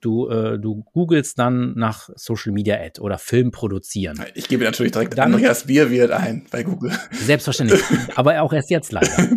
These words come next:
Speaker 1: Es hat viel, viel Überzeugung gekostet, das so zu machen oder das genau bei dir so zu säen im Kopf. Aber ja, du hast recht. Nein, aber die googeln ja dann nach irgendwas oder fragen halt Empfehlungen oder sonst was. Aber wenn sie googeln, landen die immer bei Agenturen.
Speaker 2: Mhm.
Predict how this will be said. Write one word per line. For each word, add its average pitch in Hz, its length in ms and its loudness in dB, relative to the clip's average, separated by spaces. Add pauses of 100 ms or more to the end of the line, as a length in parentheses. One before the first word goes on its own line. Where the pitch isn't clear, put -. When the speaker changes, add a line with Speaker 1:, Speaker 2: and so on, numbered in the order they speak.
Speaker 1:
Es - 100 -2
hat 170 100 2
viel, 226 400 6
viel 175 180 2
Überzeugung 135 500 4
gekostet, 143 480 2
das 147 220 2
so 120 180 0
zu - 160 -6
machen 170 480 -2
oder 123 240 2
das 123 420 0
genau 123 240 2
bei 117 140 -2
dir 120 120 0
so 110 120 -6
zu 107 160 -8
säen 135 260 4
im 156 140 0
Kopf. 147 260 0
Aber 127 300 4
ja, 110 200 4 (140)
du 120 80 0
hast - 160 -2
recht. - 300 -12 (440)
Nein, 170 300 4
aber 120 420 0
die 123 200 -6
googeln 170 340 4
ja 92 120 -2
dann 85 180 -6
nach 85 120 -12
irgendwas 92 340 -14
oder 123 200 2
fragen 123 400 0
halt 123 260 -2
Empfehlungen 117 540 0
oder 110 100 0
sonst 123 220 0
was. 110 100 -6
Aber 120 220 2
wenn 151 180 0
sie 151 140 -4
googeln, 156 460 2
landen 156 420 -2
die 131 180 -6
immer 196 420 -2
bei 156 200 -8
Agenturen. 143 600 -6
Speaker 2:
Mhm. 107 360 -8